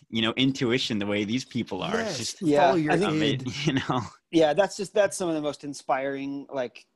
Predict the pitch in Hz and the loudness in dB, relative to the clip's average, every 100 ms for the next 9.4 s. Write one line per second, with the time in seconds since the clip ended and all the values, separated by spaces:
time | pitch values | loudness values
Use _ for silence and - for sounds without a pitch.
0 | - 160 151 135 - - _ _ 165 147 | -4 0 0 -2 -6 -20 _ _ -14 -2
1 | 147 - - 147 135 127 120 87 - _ | -2 -2 -4 0 2 2 0 0 -6 _
2 | _ 160 165 185 - 202 175 156 - - | _ 0 0 0 0 2 2 0 -2 -4
3 | 156 - 151 147 143 143 139 135 - 139 | -4 2 2 2 2 0 -2 -6 -2 -2
4 | 123 - _ _ _ _ _ - 147 135 | -2 -8 _ _ _ _ _ -4 -2 -2
5 | - 147 131 120 113 117 139 127 123 131 | 0 -2 -2 -2 -4 0 2 2 0 -6
6 | 120 117 - 147 135 120 110 110 123 139 | -6 -10 -8 -4 0 0 -2 -6 -2 0
7 | - _ - - 190 208 190 - 151 147 | -2 _ -8 0 2 2 0 2 2 0
8 | 147 123 135 135 131 135 - - 110 156 | -2 -6 -4 -4 -4 -4 -8 -14 -2 0
9 | 143 139 - | 2 0 -4